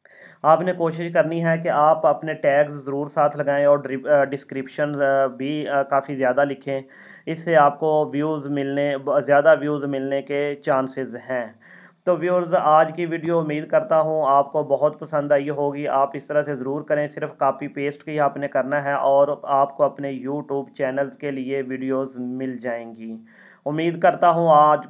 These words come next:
आपको, अ, आज की video बहुत पसंद हो, आई होगी। इस video को ज़्यादा से ज़्यादा share करें ताकि दूसरे लोगों तक भी ये video पहुँच सके। बहुत शुक्रिया।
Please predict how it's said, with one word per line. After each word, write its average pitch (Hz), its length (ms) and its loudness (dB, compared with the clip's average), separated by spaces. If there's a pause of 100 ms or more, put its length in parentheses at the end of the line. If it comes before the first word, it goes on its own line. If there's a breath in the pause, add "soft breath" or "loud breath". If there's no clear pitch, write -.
आपको, 151 540 0 (400)
अ, 147 120 0 (220)
आज 139 240 2
की 151 140 -8
video 143 280 -4
बहुत 139 340 -2
पसंद 147 300 -4
हो, 139 180 -2 (100)
आई 143 160 -2
होगी। 143 300 -2
इस 143 280 -12
video 139 320 -6
को 143 140 -4
ज़्यादा 131 300 2
से 139 40 0
ज़्यादा 139 260 0
share 143 300 -6
करें 139 280 -2
ताकि 131 420 -2
दूसरे 131 460 -6
लोगों 131 320 -4
तक 127 240 -8
भी 123 120 -10
ये 127 60 -6
video 123 280 -8
पहुँच 123 440 -10
सके। 110 480 -14 (480 soft breath)
बहुत 131 480 0
शुक्रिया। 107 580 -14